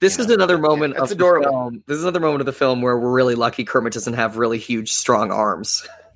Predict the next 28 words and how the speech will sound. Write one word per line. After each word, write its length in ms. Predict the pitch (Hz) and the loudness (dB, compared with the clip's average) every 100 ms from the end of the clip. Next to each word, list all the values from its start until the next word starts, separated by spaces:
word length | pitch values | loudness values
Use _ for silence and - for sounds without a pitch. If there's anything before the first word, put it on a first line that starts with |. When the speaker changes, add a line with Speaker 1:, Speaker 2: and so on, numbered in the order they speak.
| - | -10
Speaker 2:
Yeah. 340 | 101 101 151 - - - _ _ _ - _ | -2 0 0 -4 -14 -20 _ _ _ -20 _
Speaker 1:
Yeah. 240 | 127 123 214 | 0 0 2
Speaker 3:
<laughs> 560 | 220 - - 311 427 - 453 - _ _ - - - - | 0 0 -2 -2 -2 -2 -8 -12 _ _ -16 -10 -10 -6
Speaker 2:
Uh, 220 | 90 104 - | -2 0 0
and 140 | 113 | -2
then 140 | 117 | -2
Animal, 600 | - 110 123 139 139 135 - - | 0 0 0 0 0 0 -2 -10
it 80 | 117 | -14
just 160 | 110 - | -12 -2
kinda 200 | 127 117 | -2 0
swings 540 | - - 107 110 113 | -4 -2 -2 -2 -4
in 200 | 104 104 | -4 -4
and 120 | 104 | -2
out 120 | 101 98 | -2 -2
of 60 | |
the 60 | 95 | -6
frame 560 | - 98 98 101 104 | -4 0 0 -2 -6
a 60 | 87 | -10
couple 220 | - 90 | -8 -8
times. 320 | 90 - 98 - | -6 -6 -6 -10
He's 160 | 92 | -10
upside 340 | 95 - 98 87 | -10 -4 -4 -4
down 320 | 85 92 120 | -8 -10 -10
in 120 | 110 | -10
his 120 | 113 | -10
parachute. 520 | 110 110 117 - 110 - | -6 -4 -4 -8 -12 -12
That's 180 | 80 | -12
great. 300 | - 90 98 | -10 -8 -8